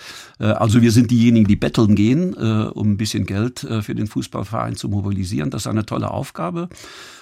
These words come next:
Äh, und, äh, wenn Sie sich mal anschauen, äh, wie viel Integrationsarbeit in Vereinen, äh, geleistet wird. Äh, ich glaube, das ist eine sehr sinnvolle, für den Staat sehr günstige Form,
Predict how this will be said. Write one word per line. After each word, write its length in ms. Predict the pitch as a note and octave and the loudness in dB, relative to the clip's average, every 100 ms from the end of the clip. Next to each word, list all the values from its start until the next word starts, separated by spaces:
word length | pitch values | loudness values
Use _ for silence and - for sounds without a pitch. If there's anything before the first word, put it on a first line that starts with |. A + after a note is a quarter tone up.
| _ | _
Äh, 60 | A#2+ | -6
und, 840 | A2+ A2+ A#2+ - A#2 A2 A2 - - | -4 -4 -6 -6 -4 -2 -4 -6 -6
äh, 280 | A#2 A#2+ | -6 -4
wenn 120 | B2 B2+ | -4 -4
Sie 60 | |
sich 180 | B2+ - | -4 -4
mal 160 | B2 C3 | -4 -2
anschauen, 720 | D#3+ E3+ D3+ C#3 C#3+ D3+ - | -4 -4 -4 -2 0 0 -4
äh, 460 | C#3+ B2 A#2+ A#2+ A#2 _ _ _ _ _ _ _ - - | -6 -4 -2 -4 -6 _ _ _ _ _ _ _ -10 -2
wie 180 | G#2+ B2 | 0 0
viel 140 | C#3+ | 2
Integrationsarbeit 1300 | A2 G2 - D#2 - - D#4+ - G#2 E2+ E2+ - - - | 0 0 -4 -6 -4 -4 -4 -4 -4 -4 -6 -8 -12 -4
in 200 | G2 F#2 | -2 -2
Vereinen, 580 | - D#2+ D#2+ D#2+ - - | -6 -4 -2 -2 -4 -6
äh, 360 | D#2+ D#2+ D#2 - | -8 -8 -10 -10
geleistet 640 | F#2+ - C2+ - A#1+ - | -8 -8 -8 -10 -14 -12
wird. 240 | G#1+ - _ - - - - - | -16 -16 _ -20 -20 -20 -20 -8
Äh, 140 | G#2+ - | -6 -6
ich 120 | C3 | -4
glaube, 280 | D3+ E3+ - | -2 -2 -2
das 180 | C#3 | -2
ist 160 | C3+ - | -4 -4
eine 280 | A#2+ A2+ A2+ | -4 -2 -2
sehr 240 | - A#2 | -2 -2
sinnvolle, 760 | E2+ G#2 G#2+ G#2+ - G3 D4+ C4+ | 0 2 2 0 -4 -6 -6 -8
für 220 | - A#2+ | -2 0
den 160 | A2 G#2 | 2 0
Staat 380 | - A2 D3 | -2 -4 -6
sehr 240 | - A2 G#2 | -4 -2 -2
günstige 680 | - G3+ D#4+ - B2 G2 F#2+ | 0 0 0 0 -2 -2 -4
Form, 480 | - F#2+ G#2 C3 | -6 -4 -2 -2